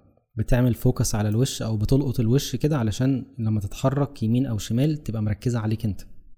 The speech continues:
تمام؟ مش بتتحرك معاك، ولكن هي إيه، بتكون مركزة على الوش، بتخلي الخلفية بلور وبتركز عليك أنت.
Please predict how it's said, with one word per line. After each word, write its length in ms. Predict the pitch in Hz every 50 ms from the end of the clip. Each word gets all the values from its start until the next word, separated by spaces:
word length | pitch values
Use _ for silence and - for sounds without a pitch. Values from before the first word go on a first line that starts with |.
| - - -
تمام؟ 400 | - 101 110 127 151 175 - - _ _ _ _ _ _ _ _ -
مش 120 | 120 107 104
بتتحرك 480 | 110 110 - - - 139 143 - -
معاك، 280 | 117 110 123 127 - -
ولكن 300 | 110 117 127 - - 113
هي 160 | 107 123 127
إيه، 140 | 120 127 131
بتكون 280 | 123 113 - - 123
مركزة 380 | 123 117 107 - - 123 113 113
على 120 | 107 107
الوش، 420 | 104 104 107 95 - - - - 104
بتخلي 460 | 98 - - - - 120 120 117 120
الخلفية 680 | 113 107 107 101 - - - 104 98 - - 123 120 117
بلور 400 | 107 107 113 131 160 196 190 127
وبتركز 680 | 110 113 - - - - - 110 123 - - 120 104
عليك 280 | 107 101 101 101 - -
أنت. 140 | 101 95